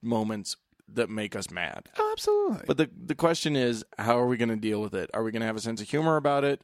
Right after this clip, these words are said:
Speaker 1: Are
Speaker 2: Yeah.
Speaker 1: we going to, you know, or are we gonna let it be poison in our lives?
Speaker 2: Yeah.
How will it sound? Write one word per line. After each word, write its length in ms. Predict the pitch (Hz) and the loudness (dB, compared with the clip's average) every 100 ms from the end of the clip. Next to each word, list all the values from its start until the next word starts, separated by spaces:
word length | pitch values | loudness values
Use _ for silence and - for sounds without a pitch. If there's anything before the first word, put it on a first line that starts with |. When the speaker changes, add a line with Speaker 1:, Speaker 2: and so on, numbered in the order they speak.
| - | -2
Speaker 1:
Are 60 | 120 | -2
Speaker 2:
Yeah. 60 | |
Speaker 1:
we 60 | 117 | 0
going 280 | 117 120 117 | -2 -2 -2
to, 420 | 113 113 104 107 - _ _ _ _ 120 | -2 -2 -2 -4 -10 _ _ _ _ -4
you 80 | 120 | -2
know, 320 | 104 98 - - | -2 -4 -8 -2
or 380 | 131 131 131 123 | 2 4 4 2
are 140 | 127 135 | 2 2
we 80 | |
gonna 160 | 139 135 | 2 2
let 160 | 135 127 | 2 0
it 260 | 110 - | -4 -4
be 120 | 120 117 | -4 -2
poison 440 | 117 113 113 110 | 0 0 0 -4
in 240 | - 110 101 | -4 -6 -4
our 480 | 98 101 98 95 80 _ - | -4 -2 -2 -4 -8 _ -8
lives? 560 | 98 78 53 - - - _ _ | -4 -4 -4 -10 -16 -16 _ _
Speaker 2:
Yeah. 260 | 147 92 | -6 -4